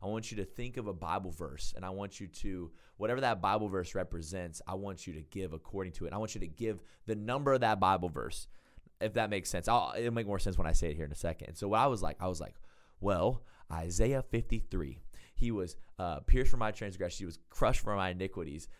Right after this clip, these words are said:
The punishment that brought us peace was upon him." And I thought, "Oh, if I want healing,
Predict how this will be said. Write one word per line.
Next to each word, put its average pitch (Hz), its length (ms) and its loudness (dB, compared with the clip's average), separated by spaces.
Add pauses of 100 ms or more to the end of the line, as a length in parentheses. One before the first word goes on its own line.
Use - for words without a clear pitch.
(100)
The 98 80 -6
punishment 113 460 -4
that 95 80 -2
brought 95 200 0
us 92 100 -6
peace - 280 -8
was 87 80 -8
upon 85 380 -2
him." - 320 12 (340)
And 107 180 0
I 120 240 4
thought, 113 400 4 (560)
"Oh, 127 340 6
if 113 160 -2
I 135 240 6
want 170 260 2
healing, 175 580 -2